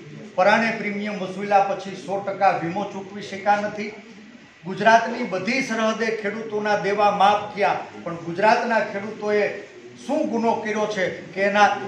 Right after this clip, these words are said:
સો ટકા દેવા માફ કરી શક્યા નથી?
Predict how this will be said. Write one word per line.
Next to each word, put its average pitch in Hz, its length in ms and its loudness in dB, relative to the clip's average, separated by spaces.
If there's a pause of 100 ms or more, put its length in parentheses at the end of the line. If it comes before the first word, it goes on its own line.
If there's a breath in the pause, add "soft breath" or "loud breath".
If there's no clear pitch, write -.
(280)
સો 226 120 2
ટકા 208 440 2
દેવા 190 340 2
માફ 196 340 4
કરી 214 160 -4
શક્યા 214 360 -2
નથી? 220 460 -6